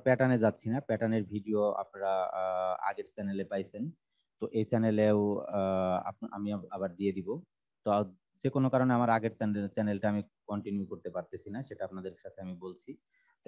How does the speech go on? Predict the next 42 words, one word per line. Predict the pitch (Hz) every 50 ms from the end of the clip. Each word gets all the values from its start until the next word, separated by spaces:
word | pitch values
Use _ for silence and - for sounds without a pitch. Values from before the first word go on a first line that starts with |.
| 104
এখন | 98 - 110 -
থেকে | 113 107 110
আমার | 107 107
এই | 104 101 98 -
চ্যানেলটাই | 110 104 101 98 - 98 95 - 95
কন্টিনিউ | 95 95 - 98 92 92 90
থাকবে, | - - 95 - - - - - - -
আপনারা | - - 92 92 92
এই | 92 92 90 -
চ্যানেলটা | 98 92 92 92 90 92 92 -
সাবস্ক্রাইব | 98 95 - - - 98 101 101 -
করে | - 120 143 185 208 - _ _ _ _ _ _ _ _ _ _ _ -
এই | 98 95
চ্যানেলের | - 101 95 92 92 92 - -
সাথেই | 95 - 92 92
থাকবেন। | - - 90 82 85 87 90 85 - 90 78 - - - - _ _ _ _ _ _ _ _ _ - - - -
তো | 139 131 131 127 - - _ _ _ _ _ _ _ _
এখান | - 131 135 151 147
থেকে | - 165 147 165 156
আমাদের | 156 151 160 147 117
দুইটা | 139 131 160 151
ক্যান্ডেল | 139 160 156 156 170 165
উঠছে, | 170 165 - - 202 190 175
এখান | 143 143 135
থেকে | 127 147 -
আমাদের | 135 135 131 123 120 -
তিনটা | - 135 127 123 110
ক্যান্ডেল | 101 101 95 92 92 92
উঠছে। | 90 - _ - - 127
এখানে | 135 151 151 160 156
কিন্তু | 160 156 165 - 131
আর | 151 160 160
কোনো | 175 170 180 170 160
লেভেল | 160 151 165 160 160
মার্কেট | 156 147 156 151 - _
ক্রিয়েট | - 127 120 120 -
করে | 110 107 107
আসে | 104 - 135
নাই, | 214 330 - -
এটাই | - 160 156
হচ্ছে | 156 156 - 165
আমাদের | 156 156 156 196